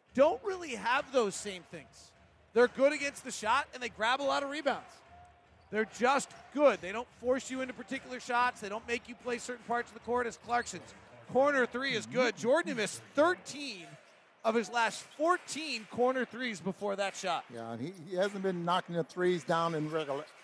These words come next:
Speaker 2: regularity. Eleven for his last thirty-five.
Speaker 1: Donovan with Allen on a pick and roll. Allen to the basket, goes to dunk. Kessler meets him at the apex, blocks the shot.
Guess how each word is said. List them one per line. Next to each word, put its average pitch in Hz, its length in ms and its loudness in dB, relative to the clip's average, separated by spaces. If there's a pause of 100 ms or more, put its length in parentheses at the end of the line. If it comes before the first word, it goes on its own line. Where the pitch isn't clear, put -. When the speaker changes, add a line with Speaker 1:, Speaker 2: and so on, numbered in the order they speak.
(160)
Speaker 2:
regularity. 147 960 -4 (380)
Eleven 147 380 2
for 147 160 0
his 135 120 -2
last 147 320 0
thirty-five. 143 720 0 (240)
Speaker 1:
Donovan 180 400 -6
with 196 100 -4
Allen 202 320 2
on 190 80 -2
a 185 60 -4
pick 220 220 -4
and 208 100 -8
roll. 185 200 4
Allen 208 280 0
to 202 80 -10
the 185 60 -10
basket, 208 460 0
goes 208 200 0
to 214 100 -4
dunk. 208 300 0
Kessler 220 320 -2
meets 220 240 -6
him 220 60 -8
at - 80 -8
the 214 100 -4
apex, 220 400 2
blocks 220 300 0
the 220 100 -8
shot. 202 320 -2